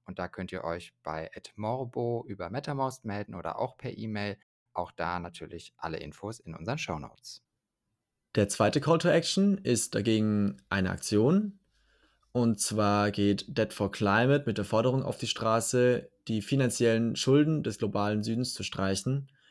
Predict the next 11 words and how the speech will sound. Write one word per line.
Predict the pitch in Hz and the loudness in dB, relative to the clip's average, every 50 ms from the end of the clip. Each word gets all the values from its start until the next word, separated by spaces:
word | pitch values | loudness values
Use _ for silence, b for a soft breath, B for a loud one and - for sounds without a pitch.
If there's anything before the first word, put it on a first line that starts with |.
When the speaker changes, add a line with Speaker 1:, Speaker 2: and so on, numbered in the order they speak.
| b b b b - | b b b b -2
Speaker 2:
und | 123 117 113 110 110 98 - 113 | 2 4 4 4 4 2 2 2
damit | 107 110 113 113 104 113 | 4 4 4 4 2 0
die | 104 | 0
Klimaschuld | - 160 170 151 113 101 - - 110 101 98 - | 4 4 6 6 6 4 4 2 2 2 2 0
des | 101 - 110 | -2 0 4
Nordens, | 110 120 131 113 104 95 92 - | 6 6 6 6 6 4 0 0
also | - - 104 | -4 -4 -6
des | 110 107 - | -6 -6 -6
globalen | - 95 95 95 101 113 123 120 | -4 -2 0 2 2 4 4 4
Nordens, | 117 110 107 107 107 101 - | 2 2 2 2 0 0 -2
anzuerkennen. | - 98 101 - 131 120 - 139 143 151 160 165 - | -4 -4 -2 -2 -2 -2 0 0 0 0 0 -4 -6